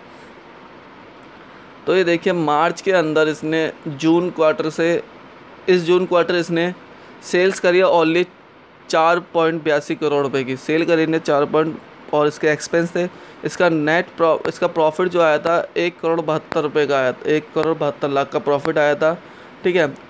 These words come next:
तो net profit इसका आया है एक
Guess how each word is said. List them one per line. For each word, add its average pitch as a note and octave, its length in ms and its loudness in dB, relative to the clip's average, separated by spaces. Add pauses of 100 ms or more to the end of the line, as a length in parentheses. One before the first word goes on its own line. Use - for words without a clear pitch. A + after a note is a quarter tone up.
(300)
तो E3+ 60 0 (180)
net F3 240 0
profit F#3 380 0
इसका F#3 280 -2
आया E3+ 200 2
है F3 200 -2 (1200)
एक F3+ 180 2